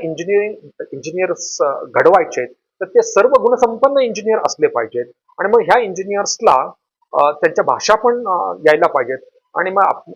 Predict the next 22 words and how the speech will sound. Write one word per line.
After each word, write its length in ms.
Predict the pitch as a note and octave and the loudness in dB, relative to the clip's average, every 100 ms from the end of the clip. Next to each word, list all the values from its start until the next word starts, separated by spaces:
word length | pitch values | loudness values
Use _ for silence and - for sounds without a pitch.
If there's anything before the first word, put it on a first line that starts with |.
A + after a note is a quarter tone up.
| - | -10
आमच्या 300 | C#3+ C#3 F#3+ | -6 -2 0
ज्यावेळेस 260 | E3 D#3+ | 2 0
डीन 220 | C3+ E3 D#3+ | -4 -6 -6
अकॅडमिक्स, 480 | - D3 D#3+ - D#3 | -4 -6 -6 -8 -6
अ, 80 | C#3 | -6
प्राध्यापक 420 | - B2 D#3 B2 | -6 -4 -2 -2
गोंडे 320 | A#2+ A#2+ D#3+ | -6 2 2
आहेत, 240 | A#2 B2+ A2+ _ _ _ C3 | 2 -4 -10 _ _ _ 0
अ, 240 | C3 C3 | 2 2
त्यांनी, 680 | - C3+ B2 C3+ F#3 F#3 E3+ | 0 -2 -2 -4 -4 -4 -4
अ, 80 | D3+ | -6
अ, 580 | E3 D#3 C3 B2+ B2 B2 C#3 | -8 -8 -8 -6 -6 -10 -12
वि-, 280 | B2+ - - | -14 -14 -14
विद्यापीठाच्या, 680 | B2+ B2+ C#3+ D#3 D3 C#3+ C#3+ C#3 - _ C3 | -10 -6 -6 -2 -2 -2 -4 -6 -12 _ -6
अ, 300 | B2 A#2+ - | -4 -4 -8
जे 140 | C3 | -4
भाषा 260 | B2 A#2+ D3+ | -4 -2 -4
संकुल 360 | B2 A2+ E3 | -6 -4 -2
आहे 140 | B2+ C3+ | -2 -6
त्यांच्याशी 400 | C3 A#2+ D#3 - | -8 -8 -8 -10
कॉन्टॅक्ट 300 | C3 C3 - | -10 -10 -10
केलं 240 | B2 A#2 | -10 -10